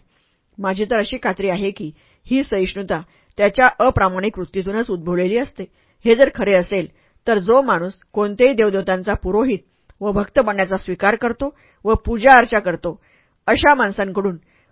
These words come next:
कोणत्या आध्यात्मिक संपत्तीची अपेक्षा करता येण्यासारखी आहे? असा माणूस आध्यात्मिक दृष्टीने दरिद्री तर असतोच असतो, परंतु पुरोहिताचा अत्यंत उदात्त उद्योग, त्याचा विश्वास नसतानाही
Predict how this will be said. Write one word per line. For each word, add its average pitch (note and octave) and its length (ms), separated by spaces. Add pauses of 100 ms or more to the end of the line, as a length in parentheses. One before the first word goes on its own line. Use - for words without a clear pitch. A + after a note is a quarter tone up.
(140)
कोणत्या A3+ 460
आध्यात्मिक G#3 420
संपत्तीची F#3+ 640
अपेक्षा - 360
करता F3+ 280
येण्यासारखी G#3 380
आहे? G#3+ 200 (540)
असा G#3 260
माणूस F#3 380 (300)
आध्यात्मिक A3 500
दृष्टीने G3+ 360
दरिद्री G3 460
तर A3+ 80
असतोच D4 440
असतो, A#3 320 (360)
परंतु G#3 400 (360)
पुरोहिताचा A3+ 600
अत्यंत A#3 400
उदात्त G3 440
उद्योग, F#3 340 (360)
त्याचा C#4 240
विश्वास - 400
नसतानाही A3 640